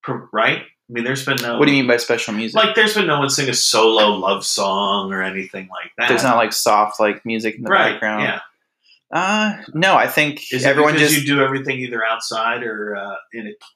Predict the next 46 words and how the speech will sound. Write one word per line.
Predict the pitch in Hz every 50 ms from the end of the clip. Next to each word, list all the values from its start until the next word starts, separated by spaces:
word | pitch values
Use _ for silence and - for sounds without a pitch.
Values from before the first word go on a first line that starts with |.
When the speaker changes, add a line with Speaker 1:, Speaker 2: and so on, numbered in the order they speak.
| - 113
Speaker 1:
in | 110 110
a | 104 104
community | - - 113 107 107 117 123 123 127 123
center | - - 131 131 131 135 131 131
and | 117 110 107
not, | 107 107 107 107 110 - - _ - 110
uh, | 104 101 98 -
in | 104 98
a | 92 95
church | - - 101 104 107 113 110 - - -
'cause | 98 95 92
you're | 98 95 92
not, | 95 95 92 - - _
you're | - 101 101 98 95
really | 92 98 101 101 101 95 92
a | 90 -
heathen? | 104 107 107 101 110 110 113 117 - _ _ _ _ _ _ -
Speaker 2:
Well, | 127 127 135 135
actually, | 139 147 143 - 160 143
this | 147 147 147
is | 143 135
the | 139 139
first | - 147 143 143 139 - -
wedding | 131 135 135 131
I | 127 123 123 127
did | 110 131 147 160 147
do | 123 104
inside. | 98 101 98 - - 92 95 101 98 104 - _ _ _ _ _ _ _ _ -
Speaker 1:
In, | 101 104 107 104 - _ _ _ - - _ _ _ -
how | - 131 127 131
was | 131 131 131
the, | 127 -
how | - 123 123
were | 123 120
the | 120 113 110
acoustics? | - - 123 123 123 - 131 123 123 -
Could | - - 117
they | 117 110 107
hear | 117 120 120
you | 117 117
in | 113
the | 110 104
back | 107 107 107 - -
of | 107
the | 107
room? | 107 107 101